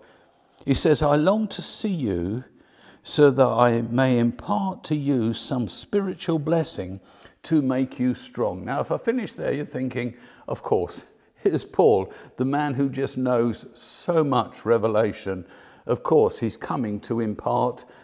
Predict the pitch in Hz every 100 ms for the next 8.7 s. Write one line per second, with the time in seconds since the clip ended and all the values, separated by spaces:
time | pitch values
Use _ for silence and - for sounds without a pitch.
0 | _ - 139 127 117 92 - - 143 101
1 | - 104 - 120 110 104 87 80 - -
2 | - _ - - - 135 156 170 170 147
3 | 147 139 135 127 - 139 107 90 - -
4 | - 143 - 190 - 156 98 101 - -
5 | _ - - 131 135 113 151 202 185 170
6 | 143 95 85 98 - - - 120 131 123
7 | 113 113 117 202 190 - 165 165 156 151
8 | - - 143 98 90 - -